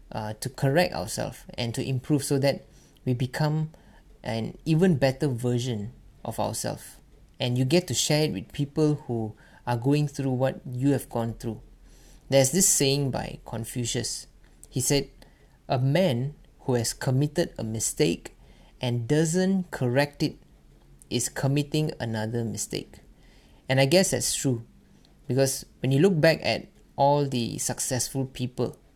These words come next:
right, you'll notice that when you look back at their mistakes, you notice that it seems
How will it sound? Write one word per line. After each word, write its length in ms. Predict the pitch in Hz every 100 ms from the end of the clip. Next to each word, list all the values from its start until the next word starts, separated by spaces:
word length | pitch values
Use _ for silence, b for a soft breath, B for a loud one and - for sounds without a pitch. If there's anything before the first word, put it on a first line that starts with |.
| _ - _ _ _
right, 180 | 110 113
you'll 140 | 123
notice 380 | 127 143 143 165
that 260 | - - - B B B B B - -
when 120 | 139
you 100 | 147
look 160 | 180 160
back 160 | 147
at 120 | 113
their 120 | 117 107
mistakes, 520 | 110 - 120 - -
you 140 | 131
notice 340 | 139 143 165 156
that 180 | 104
it 120 | 98 131
seems 640 | - 196 196 185 - -